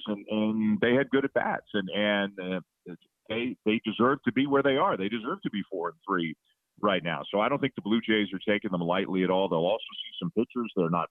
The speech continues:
all that familiar with in certain cases. I mean, if you're the Blue Jays and you're, you wanna be as good as you think you are, or you're going to be as good as you think you are, you gotta do well in this kind of a series. You gotta take two out of three. You know, the Blue Jays are coming in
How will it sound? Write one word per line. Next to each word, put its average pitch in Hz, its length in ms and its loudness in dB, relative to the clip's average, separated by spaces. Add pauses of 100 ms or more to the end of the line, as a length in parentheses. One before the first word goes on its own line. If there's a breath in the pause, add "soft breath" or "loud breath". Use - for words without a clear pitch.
all 98 220 0
that 123 260 2
familiar 123 400 2
with 127 200 4 (480)
in 104 240 2
certain 123 240 2
cases. 113 460 0 (140)
I 101 100 2
mean, 110 160 4
if 110 140 2
you're 147 100 6
the 151 80 2
Blue 127 260 6
Jays 92 300 4
and 90 140 2
you're, 98 420 4 (140)
you 98 120 -6
wanna 104 200 2
be 101 140 2
as 90 140 -2
good 98 140 2
as 76 80 -10
you - 100 -14
think 120 220 0
you 78 80 0
are, 80 240 0
or 85 160 0
you're 80 100 -6
going 135 200 2
to 104 80 0
be 85 160 -2
as 80 60 -8 (100)
good 82 200 0 (540)
as 92 160 2
you 90 100 -4
think 107 220 0
you 85 160 2
are, 73 360 2 (280)
you 98 100 0
gotta 110 320 2
do 98 100 2
well 98 260 2
in 107 80 0
this 110 200 -4
kind 113 200 -2
of 110 60 -2
a 113 140 -8
series. 113 320 -6
You - 120 -12
gotta 92 180 -2 (100)
take 107 140 -6 (180)
two 110 80 2
out 110 120 2
of 110 80 -2 (100)
three. 113 160 0
You 117 180 4
know, 90 100 2
the 82 80 -4
Blue 139 180 4
Jays 120 280 4
are - 140 -12
coming 110 240 2
in 107 260 2